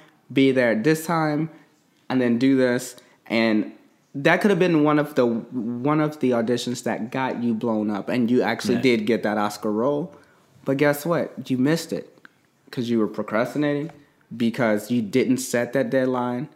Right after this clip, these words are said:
Speaker 1: And when you get an audition, you get sides if it's not a cold read. And a
Speaker 2: Right.
Speaker 1: cold read is when you walk into the room and then they give you the script.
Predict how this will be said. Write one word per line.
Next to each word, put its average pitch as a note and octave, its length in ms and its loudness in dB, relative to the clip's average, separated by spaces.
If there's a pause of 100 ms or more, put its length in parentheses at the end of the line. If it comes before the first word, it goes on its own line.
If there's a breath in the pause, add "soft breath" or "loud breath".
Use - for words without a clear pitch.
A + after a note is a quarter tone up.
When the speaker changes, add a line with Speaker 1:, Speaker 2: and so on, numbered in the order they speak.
(320)
Speaker 1:
And C#3+ 480 2
when C#3+ 260 2
you F3+ 80 2
get F3 480 0
an C3+ 120 2
audition, A#2+ 540 0
you C3 100 2
get C#3 240 0
sides G2 480 -6
if C3 160 -2
it's B2+ 160 -4
not C3 160 4
a A2+ 60 0
cold G#2+ 340 0
read. F#2 240 -8
And G#2+ 120 -4
a - 40 2
Speaker 2:
Right. F#2+ 80 0
Speaker 1:
cold C3 200 4
read B2 160 2
is A#2+ 160 -2
when A2+ 100 0
you G#2+ 60 2
walk G#2+ 200 2
into A2+ 180 -2
the G2+ 100 -4
room G2+ 160 -4
and G#2 80 -2
then G2 160 0
they F#2 100 -2
give F2+ 160 -2
you F2+ 80 -4
the F#2 60 -6
script. - 320 -4